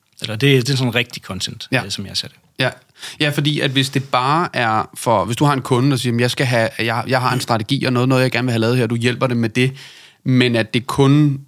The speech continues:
Speaker 2: eller det primært er for deres skyld, og det ligesom hjælper deres, men at, at, at, at det bliver meget salgsagtigt, eller der ikke rigtig er noget, der resonerer super meget med, med modtageren, så er der vel heller ikke særlig meget succes i det, tænker jeg.
Speaker 1: Nej, fordi så er du afkoblet den, øh, vigtigste del af det hele,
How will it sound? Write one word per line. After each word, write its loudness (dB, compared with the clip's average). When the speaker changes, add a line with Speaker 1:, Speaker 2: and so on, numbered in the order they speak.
Speaker 2:
eller -4
det -2
primært 0
er 0
for -6
deres 0
skyld, -4
og -4
det -2
ligesom 0
hjælper -2
deres, -2
men 0
at, -6
at, -4
at, -2
at -2
det 0
bliver 0
meget 2
salgsagtigt, -4
eller 0
der -2
ikke 0
rigtig 0
er 2
noget, 2
der 0
resonerer 2
super -2
meget 2
med, 2
med 0
modtageren, 0
så 0
er 2
der 0
vel -2
heller 0
ikke -2
særlig -2
meget 0
succes -2
i 0
det, -2
tænker -4
jeg. -6
Speaker 1:
Nej, -2
fordi -10
så -2
er 0
du 2
afkoblet 0
den, -6
øh, -8
vigtigste -4
del -6
af -10
det -12
hele, -8